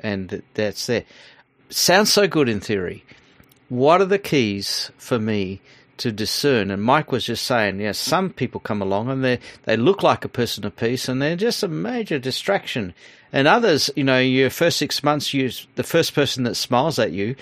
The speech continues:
remember Floyd McClung saying this: the first person that smiles at you is not necessarily a person of peace.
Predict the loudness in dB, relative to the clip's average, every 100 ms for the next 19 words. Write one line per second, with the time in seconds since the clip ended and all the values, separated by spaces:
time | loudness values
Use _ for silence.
0 | -14 -20 -8 -2 0 -2 -2 0 2 0
1 | 0 2 2 2 2 2 0 -4 -6 0
2 | 4 4 4 2 2 -2 0 2 4 0
3 | -4 -4 -4 0 2 2 0 -4 -4 -4
4 | -2 -2 -4 -4 -4 -4 -8 -4 -4 0
5 | 0